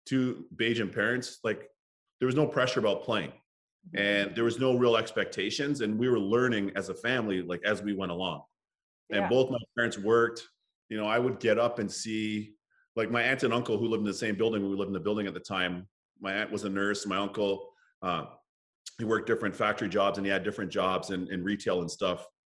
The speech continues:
Speaker 1: And my dad worked at the chocolate factory. He worked at, uh,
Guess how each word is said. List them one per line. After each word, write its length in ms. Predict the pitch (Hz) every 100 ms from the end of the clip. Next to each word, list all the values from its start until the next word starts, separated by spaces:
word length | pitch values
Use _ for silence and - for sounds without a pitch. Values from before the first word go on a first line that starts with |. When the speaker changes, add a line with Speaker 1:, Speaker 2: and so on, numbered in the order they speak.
| _ _
Speaker 1:
And 220 | 92 92
my 120 | 95 95
dad 320 | 101 107 98
worked 260 | 104 98
at 180 | 98 90
the 100 | 92
chocolate 380 | 90 104 110 104
factory. 320 | - 90 92
He 80 | 95
worked 280 | 101 104 104
at, 200 | 95 92
uh, 280 | 90 87